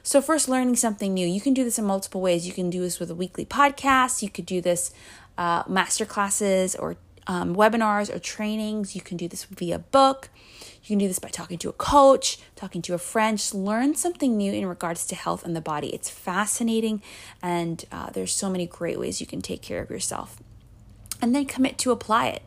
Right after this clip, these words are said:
Don't just be someone who absorbs information. I, in a gar-, in, I'm in, in addition to learning, which is, um, I think in the strategic quadrant of the Strength Finders, I'm also high on executing, which my first one is achiever. I wanna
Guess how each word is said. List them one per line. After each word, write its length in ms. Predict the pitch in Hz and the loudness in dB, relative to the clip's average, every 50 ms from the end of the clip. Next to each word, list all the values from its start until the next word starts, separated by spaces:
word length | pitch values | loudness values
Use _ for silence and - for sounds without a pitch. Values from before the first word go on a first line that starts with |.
| - - - - - - - - - | -18 -20 -20 -20 -20 -20 -20 -6 0
Don't 220 | - 254 294 285 | 2 2 2 2
just 240 | - 381 370 - - | 2 0 0 2 2
be 100 | 277 269 | 4 4
someone 300 | 247 - 277 254 240 220 | 4 4 4 4 4 4
who 80 | 226 214 | 4 2
absorbs 640 | 190 175 170 165 160 202 196 202 202 202 196 - | 2 0 -2 0 4 6 6 6 6 4 2 0
information. 880 | - 196 180 - - 180 170 165 170 180 165 - - 175 - - - 196 - - - - - - - - - - - | -2 -4 -4 -4 -4 -4 -4 -2 -2 -4 -4 -6 -8 -8 -8 -10 -10 -12 -14 -18 -20 -20 -20 -20 -20 -20 -12 -4 0
I, 300 | 196 202 202 202 202 202 | 2 4 4 4 4 2
in 200 | - - 214 214 | 0 0 0 0
a 60 | 208 | 0
gar-, 220 | 190 - 214 220 - | 0 0 0 -2 0
in, 220 | - 220 214 208 - - - - - - - | 0 -2 -2 -4 -6 -12 -20 -20 -14 -6 -4
I'm 220 | 196 202 202 - - - - | -2 -2 -2 -4 -6 -8 -4
in, 160 | - 233 233 - - - - - | -2 -2 -2 -2 -6 -14 -8 -2
in 160 | 214 208 196 | 0 2 2
addition 480 | 190 180 180 - 311 269 - - 226 196 | 2 2 2 2 0 2 2 0 -2 -2
to 160 | - - 170 | -2 -4 -4
learning, 680 | 165 160 170 190 196 202 190 165 - 202 254 285 285 - - - - - - - - _ - | -4 -2 0 0 0 0 0 0 0 0 0 -2 -2 -6 -18 -20 -20 -20 -20 -20 -20 _ -8
which 300 | - 190 185 - - 202 | -6 -6 -4 -2 -2 0
is, 180 | 180 175 170 - | 0 0 0 -2
um, 160 | 175 170 165 165 | -6 -6 -6 -6
I 20 | |
think 220 | 160 - 262 240 | -4 -4 -2 -2
in 80 | 240 190 | 0 -2
the 60 | 175 - | -2 -2
strategic 600 | - - 170 - - - 214 202 180 190 170 - | -4 -6 -6 -6 -4 -2 -2 -2 -2 -2 -4 -6
quadrant 520 | - - 165 147 147 143 - 156 151 - | -6 -6 -6 -4 -4 -6 -6 -8 -8 -8
of 80 | 170 170 | -8 -8
the 80 | 170 170 | -8 -8
Strength 320 | - - - 160 165 - | -8 -6 -8 -8 -10 -10
Finders, 340 | - 156 151 151 156 160 - - | -12 -10 -10 -8 -8 -8 -8 -8
I'm 160 | 175 175 175 | -8 -6 -4
also 280 | - 165 180 180 - 185 | -4 -4 -4 -4 -6 -8
high 260 | 165 - - 170 170 | -8 -8 -6 -6 -6
on 100 | 165 - - | -6 -8 -8
executing, 640 | - - - - - 170 - - - - - - - | -10 -8 -8 -8 -8 -8 -10 -10 -10 -10 -10 -12 -12
which 280 | - 156 - - - - | -12 -12 -12 -12 -12 -12
my 120 | 151 151 | -14 -14
first 320 | - - - 214 202 - | -12 -8 -8 -8 -6 -6
one 100 | 180 165 | -8 -8
is 100 | 160 151 | -8 -8
achiever. 440 | - - - - - 208 196 - - | -10 -10 -10 -8 -8 -8 -8 -8 -8
I 80 | - 165 | -8 -8
wanna 240 | 160 160 160 - | -8 -8 -8 -10